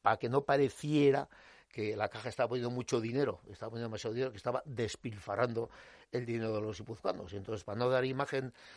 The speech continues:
eh, pues no sé, para no dar la imagen que está dando el Unicaja,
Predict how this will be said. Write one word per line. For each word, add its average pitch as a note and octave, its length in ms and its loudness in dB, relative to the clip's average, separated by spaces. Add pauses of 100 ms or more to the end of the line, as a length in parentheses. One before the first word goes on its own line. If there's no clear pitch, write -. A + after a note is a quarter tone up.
(140)
eh, A2+ 140 -4
pues F#2+ 160 -8
no G#2+ 80 -6
sé, A#2 160 -4
para G2+ 180 -6
no B2 100 2
dar C3 100 4
la B2+ 60 4
imagen C3 180 -2
que A#2 40 -8
está C#3+ 120 0
dando B2+ 140 2
el A#2+ 60 0
Unicaja, - 480 0